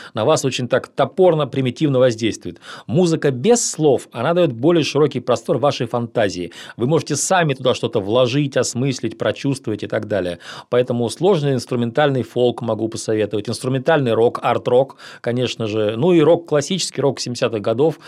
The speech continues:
э, Pink Floyd, э, там другие группы в, в этом смысле. Очень помогает сервис, э, Яндекс, очень помогает Apple Music,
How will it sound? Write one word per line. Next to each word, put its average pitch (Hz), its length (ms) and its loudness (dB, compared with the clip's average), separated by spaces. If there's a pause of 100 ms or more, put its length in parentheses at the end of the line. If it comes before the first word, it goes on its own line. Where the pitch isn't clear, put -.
(220)
э, 101 260 2 (220)
Pink 120 260 -2
Floyd, 139 440 2
э, 98 340 0
там 92 600 -10
другие 117 340 -2
группы 127 320 0
в, 110 240 0
в 104 80 -4
этом 107 200 -4
смысле. 104 440 -6 (140)
Очень 180 360 2
помогает 147 480 4
сервис, 127 520 0
э, 110 320 2
Яндекс, 143 440 0
очень 123 220 -6
помогает 113 460 0
Apple 113 180 0
Music, 127 560 0